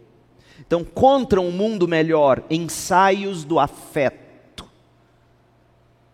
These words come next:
Ele apresenta o livro, ele começa a apresentação do livro com as seguintes palavras: abre aspas. Vende muito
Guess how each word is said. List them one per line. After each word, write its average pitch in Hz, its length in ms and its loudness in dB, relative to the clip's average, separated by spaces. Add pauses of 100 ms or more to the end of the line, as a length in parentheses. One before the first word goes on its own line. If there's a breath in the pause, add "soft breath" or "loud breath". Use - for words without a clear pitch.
(120)
Ele 113 140 -2
apresenta 147 640 -4
o 139 60 -4
livro, 127 320 -4
ele 113 120 -2
começa 147 640 -6
a - 20 -4
apresentação 131 760 -8
do 113 80 -8
livro 120 380 -8
com - 140 -14
as 117 80 -10
seguintes 113 440 -16
palavras: 101 920 -8 (120)
abre 107 260 -4
aspas. - 720 -6 (1900 soft breath)
Vende 143 400 -8
muito 135 720 -12